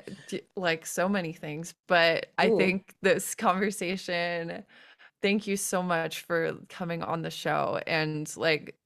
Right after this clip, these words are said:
Speaker 1: for our listeners, please go listen to your podcast, 'cause it's, it's really, really good as well. And I think it'll be a really good, another supplement to your healing journey. So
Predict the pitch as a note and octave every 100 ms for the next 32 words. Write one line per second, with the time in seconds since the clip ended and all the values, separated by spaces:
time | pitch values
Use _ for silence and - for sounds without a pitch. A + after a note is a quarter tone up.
0 | F3+ - F3 E3+ E3 E3 E3+ E3+ E3 -
1 | E3 E3 F3+ F3 E3+ E3+ E3+ D#3+ D#3+ F3+
2 | - _ _ _ - F3+ E3 D#3+ D#3+ E3
3 | E3+ - E3 - - F3 D#3+ - - -
4 | - - E3+ E3 D#3+ D#3+ D#3 E3+ - E3+
5 | E3 E3 D#3+ D3 E3 E3+ F3 - E3+ D#3+
6 | - F3 F#3 G3 D#3+ D#3 D#3+ D3+ D3 D#3+
7 | F3+ D#3 D#3 D#3+ D#3 D#3+ D#3+ D#3+ E3 D#3+
8 | D#3+ - - - - - _ _ _ -
9 | F#3+ G#3 A3 G#3+ G#3 G3+ G3 G3 - G3
10 | - G3 F#3+ F#3 F3+ E3 - - - D#3+
11 | D#3+ E3+ E3+ E3 D#3+ D3+ D#3+ E3 - -
12 | - F#3 - - A#1 F#3+